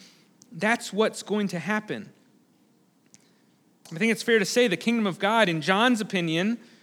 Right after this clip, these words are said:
and understanding, as, as well as with Jesus, it's a discriminatory kingdom. The kingdom of God, it makes discriminations or a discrimination.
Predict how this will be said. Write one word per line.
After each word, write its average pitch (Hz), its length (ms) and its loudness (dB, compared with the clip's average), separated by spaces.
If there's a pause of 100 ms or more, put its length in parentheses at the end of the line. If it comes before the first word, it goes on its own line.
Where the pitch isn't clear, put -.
(360)
and 190 140 0
understanding, 190 420 0
as, 170 140 0
as 175 200 -2
well 208 80 2
as 180 120 0
with 175 100 -4
Jesus, 220 360 -2
it's 202 180 -2
a 214 40 0
discriminatory 226 880 0
kingdom. 247 540 0 (2000)
The 180 80 -8
kingdom 247 240 2
of 214 120 0
God, 247 320 4 (160)
it 233 200 4
makes 208 500 2
discriminations 226 1400 2 (1600)
or 196 160 2
a 240 200 4
discrimination. 170 840 -2